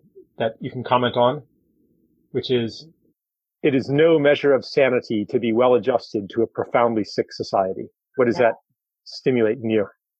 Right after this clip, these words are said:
Speaker 2: You know, I think it's, it's one of our powerful points of overlap because I came to this conclusion,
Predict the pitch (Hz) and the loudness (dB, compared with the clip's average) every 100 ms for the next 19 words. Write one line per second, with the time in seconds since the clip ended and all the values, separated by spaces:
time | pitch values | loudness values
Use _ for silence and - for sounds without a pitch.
0 | _ 202 185 202 247 - - 196 190 190 | _ 2 4 4 2 0 -2 -2 2 2
1 | 175 170 160 165 156 156 156 160 139 147 | 4 2 4 4 4 2 -2 -2 -2 -6
2 | 139 135 139 131 - 156 156 165 147 147 | -6 -4 0 0 -2 -10 -6 0 4 4
3 | 147 147 147 _ - _ - 175 180 185 | 2 0 -6 _ -20 _ 2 4 6 6
4 | 185 180 - - - 185 185 185 185 185 | 4 2 -2 -8 -2 0 0 0 -2 -4
5 | - _ _ - 233 196 196 196 175 147 | -8 _ _ -2 2 2 0 -6 0 0
6 | 143 143 214 | 0 -2 -2